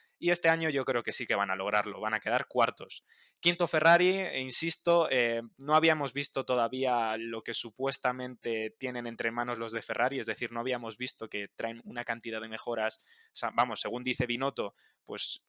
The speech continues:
increíbles en el motor y, bueno, ae-, aerodinámicamente ya se ve que han cambiado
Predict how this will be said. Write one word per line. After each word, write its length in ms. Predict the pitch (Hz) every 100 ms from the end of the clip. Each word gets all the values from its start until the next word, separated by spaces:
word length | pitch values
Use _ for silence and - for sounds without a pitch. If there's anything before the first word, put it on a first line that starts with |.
| _
increíbles 640 | 120 110 113 135 123 101
en 120 | - 113
el 160 | 113
motor 480 | 117 117 151 151 120
y, 360 | - 110 110 110
bueno, 220 | 110 104
ae-, 180 | 101 107
aerodinámicamente 840 | 117 113 110 107 113 113 110 117 107
ya 100 | 104
se 120 | 113
ve 100 | 107
que 80 | 104
han 80 | 101
cambiado 460 | 110 107 107 107